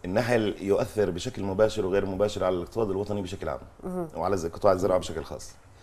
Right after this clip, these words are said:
Speaker 1: فعلى سبيل المثال، النحل يقوم بتلقيح أكثر من أربعين صنف من النباتات الاقتصادية اللي إحنا بحاجة لها.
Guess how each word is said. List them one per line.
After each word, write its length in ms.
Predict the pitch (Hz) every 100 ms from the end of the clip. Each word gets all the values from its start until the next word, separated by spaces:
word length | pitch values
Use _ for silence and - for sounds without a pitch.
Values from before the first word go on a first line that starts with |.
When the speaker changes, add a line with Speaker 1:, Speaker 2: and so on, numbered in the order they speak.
| - -
Speaker 1:
فعلى 160 | 101 117
سبيل 240 | 117 110
المثال، 480 | 101 98 95 90 85 - - - - - - - -
النحل 280 | 98 113 107
يقوم 280 | 101 113 104
بتلقيح 680 | 92 95 98 107 107 - -
أكثر 360 | 113 - 104 95
من 140 | 95
أربعين 360 | - 95 110 101
صنف 320 | - 110 -
من 120 | 98
النباتات 600 | 92 92 95 98 87 - - - -
الاقتصادية 720 | 117 113 120 - 107 107 107
اللي 120 | 113 117
إحنا 120 | 123
بحاجة 320 | 110 123 110
لها. 140 | -